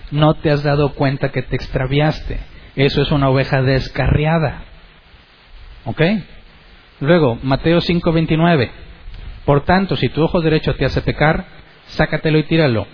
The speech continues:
Más te vale perder una sola parte de tu cuerpo y no que todo él sea arrojado al infierno". Aquí la palabra perder es esta misma. Pero aquí no habla de que sea destruido o que muera, sino de sufrir pérdida.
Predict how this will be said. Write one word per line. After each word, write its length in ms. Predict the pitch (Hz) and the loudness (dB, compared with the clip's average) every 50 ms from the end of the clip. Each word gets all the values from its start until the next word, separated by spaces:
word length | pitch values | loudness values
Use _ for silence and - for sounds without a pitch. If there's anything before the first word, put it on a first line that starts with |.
| - - | -14 -8
Más 240 | 117 135 156 160 - | -2 -2 -2 0 0
te 100 | - 160 | -2 0
vale 260 | 147 151 151 156 151 | 0 2 2 2 0
perder 500 | - - - 135 120 120 120 135 131 127 | 0 0 0 0 0 2 2 2 2 2
una 160 | 131 139 143 | 2 0 0
sola 240 | 139 - 143 139 135 | 0 2 2 2 0
parte 260 | - 139 131 - - | 0 -2 -2 0 0
de 100 | 127 113 | -2 -2
tu 140 | - - 117 | -2 -4 -2
cuerpo 400 | - 147 143 147 - 190 214 214 - - - - - - | 0 0 0 0 0 -2 -4 -4 -4 -10 -20 -20 -16 -4
y 140 | - 151 151 | 0 0 2
no 300 | 143 143 143 151 160 170 | 2 2 2 2 2 2
que 120 | - 165 143 | 0 -2 -2
todo 300 | - 151 139 135 139 135 | -2 0 0 2 2 0
él 60 | 131 | 0
sea 100 | - 139 | 0 0
arrojado 320 | 127 135 123 - 131 127 135 | 0 0 0 0 0 0 0
al 140 | 139 135 | 0 0
infierno". 480 | 143 143 - - 180 190 196 151 107 95 - - - - - - - - - | -2 -2 0 0 0 0 0 -2 -4 -8 -10 -14 -20 -20 -20 -20 -16 -8 -8
Aquí 180 | 110 - 120 | -4 -2 0
la 100 | 113 131 | -2 0
palabra 380 | 135 - 120 110 113 123 123 - | 0 0 0 2 2 0 0 0
perder 400 | - 147 123 110 110 107 104 110 | 0 0 2 2 0 0 -2 -2
es 100 | 104 - | -4 -4
esta 220 | 117 - - 131 | -4 -4 -6 -4
misma. 420 | 131 147 170 185 202 170 117 - - - - - - - - - - | -2 0 0 0 0 -2 -4 -6 -8 -12 -18 -20 -20 -20 -20 -4 -2
Pero 160 | 131 123 123 | 0 0 2
aquí 120 | - - | 0 0
no 120 | 151 156 160 | 0 2 2
habla 180 | 165 170 175 | 2 4 4
de 140 | 151 147 135 | 2 2 2
que 340 | - 127 120 117 117 127 - - | 2 0 2 2 0 -2 -4 -10
sea 280 | - - - 135 123 | -16 -6 -2 -2 0
destruido 840 | 127 139 139 - - - 135 113 110 123 147 175 170 139 107 101 - - - - - - - | 2 0 -2 -2 -2 -2 -2 0 2 4 4 4 4 2 0 -2 -6 -10 -16 -20 -20 -8 -6
o 140 | 120 113 - | -6 -4 -2
que 100 | - 110 | -4 -2
muera, 480 | 110 123 156 175 175 135 95 92 - - - - - - - - - - | 0 2 2 2 2 2 0 -2 -6 -10 -12 -12 -14 -16 -18 -20 -20 -8
sino 280 | - - 135 123 117 113 | -4 -2 0 0 0 0
de 80 | 120 | 0
sufrir 640 | 117 - - 131 117 - - 131 135 143 143 139 - | -2 -2 -2 -2 -2 0 0 2 2 2 0 -2 -2
pérdida. 680 | - 156 156 175 170 160 156 165 143 120 113 98 - | -2 0 2 2 2 2 2 0 0 0 -2 -4 -4